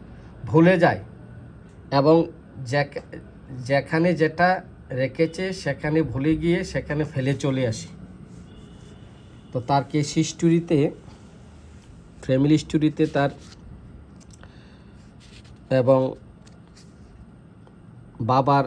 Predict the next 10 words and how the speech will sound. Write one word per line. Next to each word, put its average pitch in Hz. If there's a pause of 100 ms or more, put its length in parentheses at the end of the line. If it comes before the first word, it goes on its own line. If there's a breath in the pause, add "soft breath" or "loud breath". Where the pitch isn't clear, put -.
(240)
চুলকানি 156
ছিল, 151
দাউদ 135
ছিল, 156
মারও 139
দ-, 139 (100)
চুলকানি, 147
বাত 135
ব্যথা 147
ছিল, 151